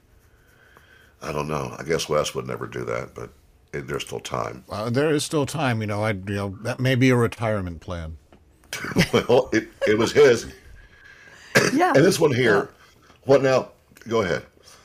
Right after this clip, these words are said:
Speaker 3: It, no, it just,
Speaker 1: Well, I coughed.
Speaker 3: I actually saw the story yesterday, and I was like, "Why is that the end of the story?" You know,
Speaker 1: I know.
Speaker 3: I, I guess they're not, they're, well, since he got taken into custody, whoever reported about it couldn't, like, interview him and go, "Why the,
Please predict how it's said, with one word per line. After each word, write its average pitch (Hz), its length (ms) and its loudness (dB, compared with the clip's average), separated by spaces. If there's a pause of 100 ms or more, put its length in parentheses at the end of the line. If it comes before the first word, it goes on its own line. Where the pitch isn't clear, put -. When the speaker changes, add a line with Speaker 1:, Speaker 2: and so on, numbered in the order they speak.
Speaker 3:
It, 233 180 -4
no, 240 200 6
it 190 140 2
just, 226 200 -2
Speaker 1:
Well, 82 100 -4
I 82 40 -8
coughed. 82 400 0 (320)
Speaker 3:
I 180 80 2
actually 220 320 2
saw 190 180 0
the 175 80 -2
story 170 260 -4
yesterday, 175 340 -4
and 151 100 -4
I - 20 -4
was 151 120 -8
like, - 220 -4 (1000)
"Why 202 320 4
is 220 260 0
that 208 200 2
the 208 120 -2
end 196 120 -2
of 160 60 -8
the 160 60 -6
story?" 151 600 -4 (500)
You 190 220 0
know, 175 240 4
Speaker 1:
I - 20 2
know. 170 300 2
Speaker 3:
I, 175 100 4 (300)
I 185 80 2
guess 208 220 0
they're 190 160 0
not, 185 360 0
they're, 180 300 -2 (400)
well, 175 320 4
since 190 240 -4
he 185 140 -4 (400)
got 180 240 2
taken 180 200 -2
into 160 160 -4
custody, 165 480 -2
whoever 160 400 0
reported 160 440 -4
about 143 200 0
it - 100 -8
couldn't, 156 220 -4
like, 143 240 -10
interview 147 320 -2
him 135 60 -6
and 143 100 -6
go, 139 160 -6
"Why 147 380 0
the, 170 140 -8